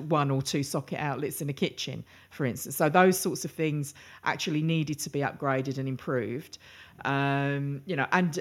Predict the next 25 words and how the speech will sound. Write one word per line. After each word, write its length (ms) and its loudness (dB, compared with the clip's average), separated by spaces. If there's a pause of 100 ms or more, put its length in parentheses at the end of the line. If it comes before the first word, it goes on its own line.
and 480 -2 (240)
if 180 -2
you've 120 -6
got 160 -2
no 320 0
outdoor 480 -2
space 340 -2
to 120 -6
dry 260 0
your 140 -2
washing, 640 0 (300)
uh, 160 2
and 200 -2
these 300 2
days, 260 0
of 80 -12
course, 320 -4
it 80 -6
is 100 -4
now 200 2
de 260 2
rigueur 640 4 (260)
for 520 4
local 340 2
authorities 800 -2